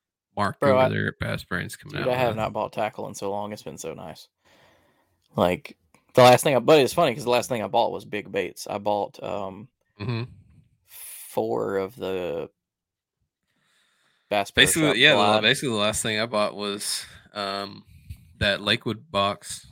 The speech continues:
Speaker 1: for, uh, big baits and,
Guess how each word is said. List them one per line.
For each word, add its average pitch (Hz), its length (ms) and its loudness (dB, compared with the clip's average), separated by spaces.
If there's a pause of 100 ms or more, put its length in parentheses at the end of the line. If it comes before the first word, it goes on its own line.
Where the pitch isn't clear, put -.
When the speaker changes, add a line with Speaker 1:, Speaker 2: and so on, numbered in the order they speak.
(260)
Speaker 1:
for, 101 380 -4 (400)
uh, 101 380 -6 (880)
big 113 240 -4
baits 101 540 0 (1040)
and, 104 720 -4